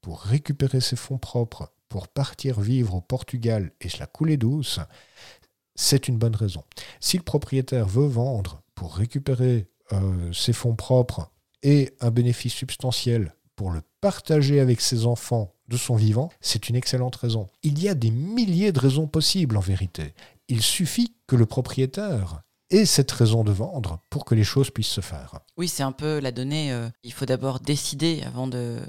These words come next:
Speaker 2: de faire quelque chose.
Speaker 1: Oui.
Speaker 2: Que ce
Speaker 1: Ab-
Speaker 2: soit changer d'emploi, euh, construire une entreprise, euh, se mettre à la poterie ou je ne sais quoi,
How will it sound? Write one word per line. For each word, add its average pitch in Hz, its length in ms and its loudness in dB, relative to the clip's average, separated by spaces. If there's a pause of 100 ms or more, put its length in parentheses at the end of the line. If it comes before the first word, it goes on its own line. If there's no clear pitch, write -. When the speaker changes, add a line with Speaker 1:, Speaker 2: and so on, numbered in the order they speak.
Speaker 2:
de 123 60 -10
faire 123 180 -8
quelque 135 240 -6
chose. 147 420 -6
Speaker 1:
Oui. 151 300 6
Speaker 2:
Que - 80 -8
ce 131 60 6
Speaker 1:
Ab- 139 80 6
Speaker 2:
soit 156 200 4
changer 151 300 -2
d'emploi, 143 480 0
euh, 156 440 2 (380)
construire 151 480 -4
une 135 300 -2
entreprise, 147 800 -4
euh, 123 220 -4
se 123 180 -8
mettre 135 380 -4
à 127 40 -2
la 123 120 -6
poterie 156 640 -4
ou 113 240 -8
je 139 160 -2
ne 135 60 0
sais 143 160 -4
quoi, 180 200 4